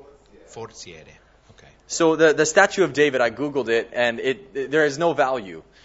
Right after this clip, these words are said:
Speaker 2: for that. I-, it's priceless.
Speaker 1: Quindi, eh, ho fatto una ricerca su Google, su il Davide, no? A Firenze,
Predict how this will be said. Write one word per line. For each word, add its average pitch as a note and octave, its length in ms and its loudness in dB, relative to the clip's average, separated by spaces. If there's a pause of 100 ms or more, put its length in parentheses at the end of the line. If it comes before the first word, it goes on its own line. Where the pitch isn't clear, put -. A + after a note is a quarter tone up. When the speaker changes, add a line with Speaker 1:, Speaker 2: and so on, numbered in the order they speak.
Speaker 2:
for C#3 100 -6
that. A2 220 2
I-, B2+ 60 -2 (100)
it's C3 160 -6
priceless. - 880 -6
Speaker 1:
Quindi, D3+ 500 -8
eh, C3+ 760 -8
ho D3+ 500 -2
fatto C#3 340 -10
una C#3 140 -10
ricerca C3 480 -10
su D#3+ 220 -12
Google, A#2 600 -10 (280)
su G#2+ 760 -14
il G#2 200 -18
Davide, F#2+ 640 -14 (160)
no? A#2 300 -18
A G#2 60 -20
Firenze, G2 640 -20